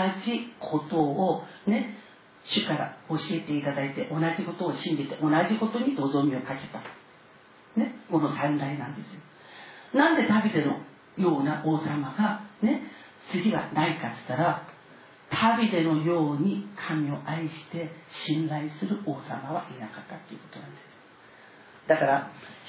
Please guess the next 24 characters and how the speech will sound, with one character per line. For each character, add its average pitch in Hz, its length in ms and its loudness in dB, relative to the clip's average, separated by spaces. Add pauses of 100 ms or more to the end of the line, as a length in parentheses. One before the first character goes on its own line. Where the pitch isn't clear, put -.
人 311 160 6
の 311 180 6
こ - 60 0
と 151 180 2 (280)
ど 196 140 4
う - 20 4
で 254 80 4
も 254 140 2
い - 20 4
い 180 40 2
の、 139 60 -2
私 - 80 -8
た - 240 -14
ち。 - 20 -18 (1300)
人 254 80 2
は 240 100 8
ど 220 120 6
う 240 80 6
で 247 60 6
も 220 120 6
い 160 40 4
い。 - 120 0 (480)
自 190 140 4
分。 233 260 2